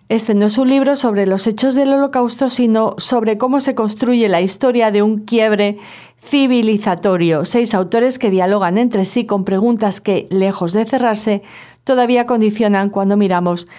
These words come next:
las violencias del presente. Intentaremos ofrecerles más detalles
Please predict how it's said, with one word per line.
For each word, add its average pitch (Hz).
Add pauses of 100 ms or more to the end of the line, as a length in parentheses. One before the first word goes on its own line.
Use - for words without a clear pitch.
(220)
las 214
violencias 190
del 160
presente. 147
Intentaremos 190 (300)
ofrecerles 214
más 202
detalles 190